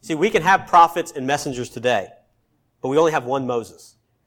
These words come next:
So when you read Mo-, so Moses wrote the book of Exodus. Well, if a man wrote it, doesn't that make it potentially wrong?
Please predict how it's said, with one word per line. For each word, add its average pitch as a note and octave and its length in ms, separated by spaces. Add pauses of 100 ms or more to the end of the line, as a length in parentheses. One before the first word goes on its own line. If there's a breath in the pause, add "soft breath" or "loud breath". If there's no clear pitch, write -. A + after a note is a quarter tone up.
(500)
So - 120
when D#3 120
you G3 160
read A3 180
Mo-, F3 320
so D#3+ 160
Moses E3 460
wrote E3+ 180
the D#3 60
book C#3 160
of A#2+ 80
Exodus. - 580 (1800)
Well, D#3 140
if C#3+ 80
a C#3+ 60
man F3+ 340
wrote G3+ 220
it, D#3+ 100
doesn't D3 240
that D3 180
make C#3+ 240
it - 280 (580)
potentially C#3+ 560
wrong? C3 480